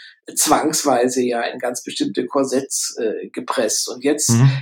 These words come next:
Speaker 1: ist die Frage, wie gehen die einzelnen Unternehmen damit um? Und da sind wir im Augenblick grad,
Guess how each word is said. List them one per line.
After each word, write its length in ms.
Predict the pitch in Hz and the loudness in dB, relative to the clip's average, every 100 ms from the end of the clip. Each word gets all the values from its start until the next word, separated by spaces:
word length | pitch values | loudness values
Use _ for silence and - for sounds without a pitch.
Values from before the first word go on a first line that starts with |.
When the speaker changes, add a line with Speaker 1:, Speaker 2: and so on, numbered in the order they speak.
| - | -2
Speaker 1:
ist 180 | 151 160 | 0 2
die 80 | |
Frage, 500 | - 143 147 180 180 | 2 4 4 6 6
wie 240 | 156 185 185 | 4 -2 4
gehen 300 | 156 165 170 | 6 6 6
die 180 | 165 139 | 4 6
einzelnen 480 | 143 156 - 151 | 4 2 0 -2
Unternehmen 500 | 147 151 143 143 143 | 4 4 4 0 -2
damit 380 | 139 127 127 - | -2 -2 -4 2
um? 300 | 165 220 233 - - - - | 4 4 0 -8 -18 -18 -4
Und 140 | 160 151 | 4 8
da 60 | |
sind 240 | 139 160 240 | 10 8 10
wir 120 | 220 | 8
im 80 | - | 6
Augenblick 500 | 175 196 185 180 - | 2 2 4 2 2
grad, 560 | 170 165 165 - - | 2 2 2 -4 -4